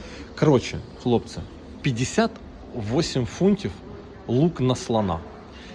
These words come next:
Я не знаю, на якого слона він збирається йти. Це в нас іде лук Карл. Е,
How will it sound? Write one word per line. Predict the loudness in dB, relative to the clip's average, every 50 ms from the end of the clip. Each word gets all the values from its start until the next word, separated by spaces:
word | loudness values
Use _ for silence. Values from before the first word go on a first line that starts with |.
| -6 0
Я | 2
не | 2 2
знаю, | 4 6 6 6 6 6
на | 6
якого | 4 4 4 4 2 2
слона | 4 4 4 6 6 6 6
він | 6 4 4
збирається | 4 6 6 6 6 6 4 4 4 4 4
йти. | 6 6 6 4 4 4 4
Це | 4 6
в | 6
нас | 6 4 2 2 2
іде | 2 6 6
лук | 6 8 6 4 2 0 0 2
Карл. | 2 4 4 4 2 0 -4 -10 -14 -14 -14 -14 -14 -14 -14 -4 0
Е, | 4